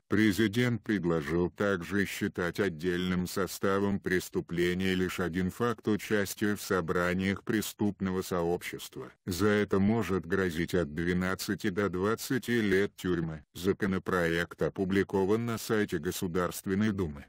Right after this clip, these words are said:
Правительство России и Верховный суд поддержали законопроект. Комитет Госдумы по градостроительству и законодательству рассмотрит его в ближайшее время, возможно,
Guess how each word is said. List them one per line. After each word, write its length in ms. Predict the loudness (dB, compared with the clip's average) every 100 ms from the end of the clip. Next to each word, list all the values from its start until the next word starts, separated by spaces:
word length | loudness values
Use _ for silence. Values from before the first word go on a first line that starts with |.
| _
Правительство 840 | 2 4 4 2 0 -4 0 2
России 520 | 2 0 -2 2 4
и 20 | 4
Верховный 680 | 2 0 2 2 2 0 0
суд 340 | -2 -2 -2
поддержали 760 | 0 0 2 2 2 0 0 0
законопроект. 1160 | -2 -2 -2 0 -2 -2 -4 -8 -14 -20 -20 _
Комитет 580 | 2 2 2 2 2 2
Госдумы 640 | 2 0 0 0 2 2 2
по 200 | 0 0
градостроительству 1160 | -2 -4 -2 0 0 -4 -10 -12 -8 -2 -2
и 20 |
законодательству 1040 | 0 -2 0 0 0 -2 -2 -4 -6 -2 2
рассмотрит 800 | 2 2 -2 -2 -2 0 -2 2
его 220 | 2 0
в 80 | 0
ближайшее 760 | 2 4 4 2 2 0 0
время, 520 | 0 0 0 0 -4 -8 _
возможно, 840 | -4 0 0 -2 -2 -2 -4 -4